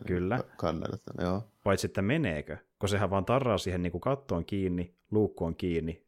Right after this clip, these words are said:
Speaker 1: niinku se vähän niinku silleen, että
Speaker 2: Mm.
Speaker 1: menikö se, menikö se missään kohtaa se edes sisällekään, että onko se niinku teleporttaa,
Speaker 2: Niin, no lähinnä
Speaker 1: mitä
Speaker 2: just
Speaker 1: helkkaria
Speaker 2: silleen,
Speaker 1: tapahtuu, että
Speaker 2: ky-, kysymys on siitä, että olisiko se, tota noin, niin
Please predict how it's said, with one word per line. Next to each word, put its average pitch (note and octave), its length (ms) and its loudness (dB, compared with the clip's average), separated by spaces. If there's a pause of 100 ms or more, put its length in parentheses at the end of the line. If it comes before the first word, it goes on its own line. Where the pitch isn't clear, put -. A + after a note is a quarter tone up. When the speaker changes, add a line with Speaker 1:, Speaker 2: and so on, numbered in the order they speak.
(320)
Speaker 1:
niinku F2 180 0
se G#2 80 -2
vähän G#2 120 2
niinku G2 120 2
silleen, G2+ 140 0
että F#2 140 0
Speaker 2:
Mm. - 20 2
Speaker 1:
menikö D3 140 0
se, G2+ 60 -2
menikö C#3 220 0
se G2+ 60 0
missään G2 260 -2
kohtaa F2 180 0
se F2+ 80 -2
edes G2+ 140 -2
sisällekään, D#2 420 -4 (120)
että E2 80 -2
onko F2+ 40 -2
se G#2 80 -2
niinku G#2 200 2
teleporttaa, G#2 400 2
Speaker 2:
Niin, F2+ 100 2
no - 60 2
lähinnä C3 200 6
Speaker 1:
mitä B2+ 100 4
Speaker 2:
just - 100 -2
Speaker 1:
helkkaria - 180 4
Speaker 2:
silleen, G#2+ 180 2
Speaker 1:
tapahtuu, - 220 -10
että - 220 -8 (160)
Speaker 2:
ky-, G3 80 0
kysymys A#2+ 400 4
on B2 60 0
siitä, A#2 440 2
että F#2 220 -2 (1500)
olisiko F#2+ 180 -2
se, - 300 0 (1900)
tota G2 180 2
noin, F#2 220 2
niin F#2 160 0